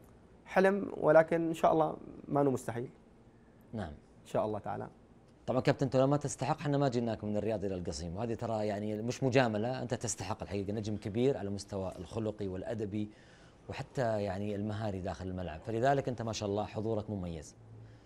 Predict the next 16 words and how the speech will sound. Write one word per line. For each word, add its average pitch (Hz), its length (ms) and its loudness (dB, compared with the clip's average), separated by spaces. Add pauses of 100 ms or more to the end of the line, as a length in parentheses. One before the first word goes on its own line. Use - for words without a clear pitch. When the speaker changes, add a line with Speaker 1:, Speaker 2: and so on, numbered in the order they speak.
(120)
Speaker 2:
شكرًا 131 280 -2
كابتن. 127 340 0 (560)
Speaker 1:
شكرًا 135 280 0
لك. 120 160 -2 (420)
Speaker 2:
الله 123 140 4
يبارك 117 260 2
فيك، 120 160 -2
وأنت 139 160 2
الحقيقة 135 320 4
محظوظ 139 400 6 (480)
Speaker 1:
الله 117 180 2
Speaker 2:
أنك 123 40 4
Speaker 1:
يسلمك. 131 160 4
Speaker 2:
أولًا 151 340 10
في 113 80 0
القصيم، 147 460 6